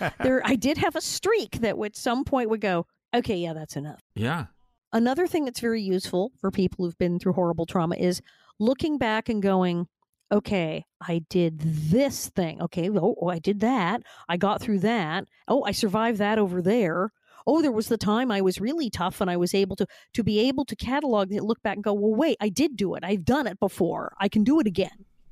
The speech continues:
Speaker 3: Yeah.
Speaker 1: Mm.
Speaker 2: And, and that's why, like, writing your life story. Now, not even just like, well, yes, the autobiography obviously helpful, but, um,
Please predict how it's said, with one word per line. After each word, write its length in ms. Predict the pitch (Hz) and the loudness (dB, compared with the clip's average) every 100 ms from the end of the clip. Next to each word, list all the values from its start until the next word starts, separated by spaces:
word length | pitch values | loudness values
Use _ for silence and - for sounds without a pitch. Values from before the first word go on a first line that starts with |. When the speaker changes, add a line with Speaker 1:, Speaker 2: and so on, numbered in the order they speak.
| - - | -20 -12
Speaker 3:
Yeah. 80 | 90 | -6
Speaker 1:
Mm. 420 | 131 127 101 85 - - - | -2 -2 -2 -8 -16 -12 -2
Speaker 2:
And, 340 | 226 226 220 | 0 2 0
and 180 | - 226 | 0 0
that's 260 | 247 269 - | 0 -2 -4
why, 240 | 240 233 | 0 0
like, 200 | 226 214 - - - _ - | 0 -2 -4 -20 -20 _ 0
writing 320 | 220 359 392 | 2 4 4
your 120 | 320 | 2
life 200 | 262 226 | 0 -2
story. 400 | - 202 165 160 | -4 -4 -4 -2
Now, 200 | 202 202 - _ _ _ _ _ - | -2 -2 -4 _ _ _ _ _ 0
not 260 | 240 262 | 2 4
even 140 | 320 285 | 0 -2
just 160 | 254 | -4
like, 160 | 208 180 | -4 -2
well, 100 | 190 | -2
yes, 240 | 185 - | -4 -4
the 140 | - 190 | 2 2
autobiography 500 | 185 160 156 156 165 | 2 0 -4 -2 -4
obviously 320 | 151 - 151 _ - | -4 -6 -10 _ -10
helpful, 320 | 180 165 160 | -6 -4 0
but, 240 | 240 262 - - _ _ _ _ _ _ - | 2 2 -2 -8 _ _ _ _ _ _ -2
um, 420 | 220 214 208 | 0 2 -2